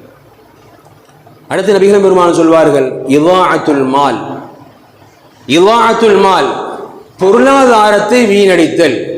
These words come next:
நாம தான் கஷ்டப்படுறோம், தூக்கத்தை தொலைச்சி, பசியோட,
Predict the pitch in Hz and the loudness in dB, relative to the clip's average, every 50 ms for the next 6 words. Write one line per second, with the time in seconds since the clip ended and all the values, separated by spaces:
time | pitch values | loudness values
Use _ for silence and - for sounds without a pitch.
0 | - - - - - - - - - - _ _ _ _ _ _ _ _ _ _ | -12 -14 -16 -20 -20 -20 -20 -20 -20 -20 _ _ _ _ _ _ _ _ _ _
1 | _ _ _ _ _ _ _ _ _ _ - - _ _ - - 117 156 190 208 | _ _ _ _ _ _ _ _ _ _ -20 -20 _ _ -12 -8 -6 -4 -2 0
2 | 220 240 254 269 262 262 240 208 - 277 - 220 247 240 240 226 196 175 151 - | 0 2 2 2 2 0 0 0 0 0 2 2 2 2 2 2 0 0 -2 -4
3 | - - - - - - - - - - - - - 220 240 196 247 240 - 240 | -8 -10 -12 -12 -14 -14 -16 -20 -20 -20 -14 -6 -4 -2 0 0 0 0 0 0
4 | 202 175 233 240 254 254 247 240 240 214 202 190 - - - - - - - - | 2 2 2 2 2 0 0 0 0 0 -2 -2 -6 -8 -12 -14 -14 -16 -18 -20
5 | - - - - - - 202 202 - 262 254 254 247 233 | -20 -20 -20 -14 -8 -6 -4 0 0 2 2 4 4 4